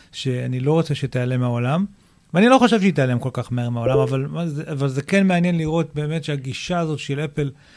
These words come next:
אה, של ללכת בכיוון של פאשן, של, של, של, אה, של האופנה, של... שלוש קטגוריות שעושות בדיוק את אותו דבר, וכל השוני ביניהם זה רק החומרים שמהם הם עשויים והעיצוב, אה,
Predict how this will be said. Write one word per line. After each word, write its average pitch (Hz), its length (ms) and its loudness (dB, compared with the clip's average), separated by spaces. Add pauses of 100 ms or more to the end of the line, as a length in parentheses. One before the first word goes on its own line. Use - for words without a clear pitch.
(180)
אה, 135 140 -6
של 131 180 -6
ללכת 139 300 -2
בכיוון 135 320 -4
של 123 140 -8
פאשן, 180 400 -2
של, 127 320 -6
של, 123 220 -12
של, 123 400 -8
אה, 120 800 -10 (840)
של 139 220 -8
האופנה, 160 360 -2 (400)
של... 180 260 2 (360)
שלוש 175 340 0
קטגוריות 180 600 2
שעושות 160 340 -4
בדיוק 143 380 -2
את 190 80 -2
אותו 180 120 -2
דבר, 175 400 -2
וכל 175 360 0
השוני 175 280 2
ביניהם 160 320 0
זה 139 100 -2
רק 143 160 -6
החומרים 143 540 0
שמהם 143 320 -2
הם 139 100 -2
עשויים 143 320 -4
והעיצוב, 180 480 -4 (540)
אה, 139 40 -2